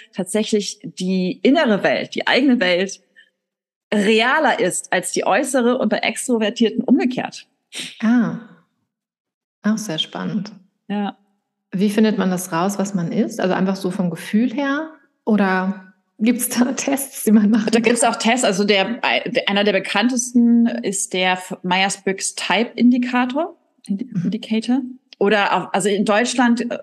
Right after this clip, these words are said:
Speaker 1: kann man mal googeln, sixteen, sixteen Personalities. Und da ist halt, da kriegt man nicht nur die kognitive Funktion, Introversion, Extroversion, sondern auch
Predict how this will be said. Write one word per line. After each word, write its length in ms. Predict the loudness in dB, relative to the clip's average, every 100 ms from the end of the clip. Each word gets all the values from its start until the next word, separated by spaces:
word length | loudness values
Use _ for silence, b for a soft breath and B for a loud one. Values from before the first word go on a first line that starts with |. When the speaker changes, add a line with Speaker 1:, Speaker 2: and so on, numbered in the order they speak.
| -8
Speaker 1:
kann 160 | -2
man 100 | 0
mal 120 | 0 0
googeln, 360 | 2 2 2
sixteen, 480 | 2 0 2 0 0 -4 _ -6
sixteen 580 | -4 -4 0 4 4
Personalities. 880 | 4 0 0 2 2 2 0 -4 -4
Und 160 | -2 0
da 240 | 0 0
ist 120 | 0
halt, 160 | 0 -2
da 60 | -2
kriegt 260 | -4 -2 0
man 260 | 0 0
nicht 160 | 0 0
nur 80 | 0
die 80 |
kognitive 540 | 0 0 0 0 -4 -4
Funktion, 580 | -4 -2 -2 0 0 -2
Introversion, 520 | -2 -2 -2 -2 -4
Extroversion, 840 | -4 -2 0 0 0 0 -2 -4
sondern 240 | -4 -4
auch 340 | -2 0 -2